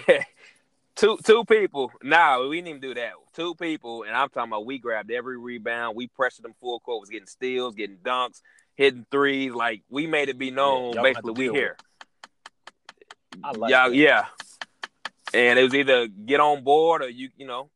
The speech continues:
Speaker 1: find another team to
Speaker 2: Man.
Speaker 1: play with.
Speaker 2: Now, um, you, you, you said you were over there for, for
Speaker 1: Pe-
Speaker 2: about three, three and a half years. Now,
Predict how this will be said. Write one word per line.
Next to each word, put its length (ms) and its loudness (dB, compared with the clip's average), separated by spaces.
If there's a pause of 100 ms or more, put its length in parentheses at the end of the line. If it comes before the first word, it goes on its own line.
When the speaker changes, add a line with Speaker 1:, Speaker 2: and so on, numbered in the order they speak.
(440)
Speaker 1:
find 200 -14
another 220 -18
team 220 -18
to 60 -14
Speaker 2:
Man. 140 -12
Speaker 1:
play 160 -8
with. 260 -16
Speaker 2:
Now, 240 -8 (200)
um, 360 -12 (100)
you, 160 -14
you, 140 -14
you 180 -16
said 200 -8
you 80 -10
were 40 0
over 140 -4
there 100 -8
for, 240 -10
for 120 -12
Speaker 1:
Pe- 60 -4
Speaker 2:
about 200 -4
three, 320 -14
three 180 -18
and 80 -14
a 20 -14
half 220 -12
years. 280 -12
Now, 140 -10